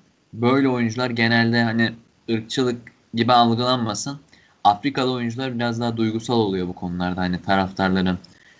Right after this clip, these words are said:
e, tepkileri konusunda. Ondan dolayı biraz daha sahip çıkılmalı. Evet yani o,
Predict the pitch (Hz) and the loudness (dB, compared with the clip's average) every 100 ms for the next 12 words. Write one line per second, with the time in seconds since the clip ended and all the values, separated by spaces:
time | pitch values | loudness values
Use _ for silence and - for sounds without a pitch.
0 | _ 101 95 95 92 92 90 90 - 104 | _ 0 2 4 2 2 2 -2 -2 -4
1 | 98 - 98 95 92 92 90 90 - 101 | -4 -2 2 4 4 2 -2 -4 -4 -4
2 | 127 127 123 123 123 120 123 120 123 120 | 0 0 0 0 2 4 4 4 0 2
3 | 113 113 117 - - 98 101 113 110 98 | 4 4 2 -2 -6 -4 -2 0 0 0
4 | 107 104 95 113 113 | 2 2 4 2 2